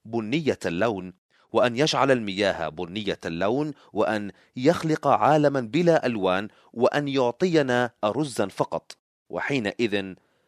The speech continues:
فإن كل ما ستفعله في حياتك هو أن تأكل الأرز أو أي طعام متاح. ولكن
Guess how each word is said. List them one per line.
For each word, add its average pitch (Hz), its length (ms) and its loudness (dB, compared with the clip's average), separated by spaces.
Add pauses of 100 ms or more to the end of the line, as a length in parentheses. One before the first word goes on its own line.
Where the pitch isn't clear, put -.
(260)
فإن 143 260 -4
كل 165 280 0
ما 113 180 -2
ستفعله 98 760 -6
في 92 200 -10
حياتك 95 580 -2
هو 131 320 -2 (240)
أن 151 160 -4
تأكل 131 420 0
الأرز 107 560 -4 (480)
أو 101 360 0
أي 110 200 0
طعام 87 440 -4
متاح. - 520 -12 (420)
ولكن 101 560 -2